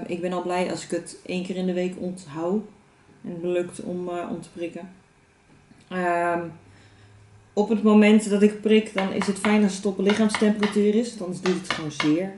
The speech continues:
als je het injecteert. En hoe lang ik dit nu ook doe, ik doe dit nu al sinds tweeduizend en twaalf of zo. En het went nooit.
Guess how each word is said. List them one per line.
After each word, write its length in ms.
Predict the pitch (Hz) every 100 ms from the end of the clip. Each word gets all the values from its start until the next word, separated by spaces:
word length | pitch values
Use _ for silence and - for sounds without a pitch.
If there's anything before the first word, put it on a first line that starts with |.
| -
als 140 | -
je 80 | 170
het 360 | 170 175 - - _ _
injecteert. 640 | - 180 170 - 160 180 185 - _ _ _ _ _ _ _ _ - _ _
En 220 | 165 180 - - - _ 156
hoe 320 | 165 185 180
lang 240 | 175 185 196
ik 120 | 185
dit 180 | 185 185
nu 100 | 180
ook 180 | 175
doe, 200 | 185 190
ik 160 | - -
doe 120 | 196
dit 200 | 196 202
nu 120 | 202
al 140 | 196 196
sinds 380 | - 196 202 -
tweeduizend 720 | - 190 196 196 196 196 190
en 320 | - 185 190 196 - - _ _ _ _ _ - - _ _ _ _ _ _ - -
twaalf 540 | 175 185 208 262 269
of 100 | 233
zo. 440 | - 233 262 302 - - _ _ _ _ _ _ _ -
En 100 | -
het 180 | 165 135
went 320 | 151 151 151
nooit. 480 | 151 147 117 - -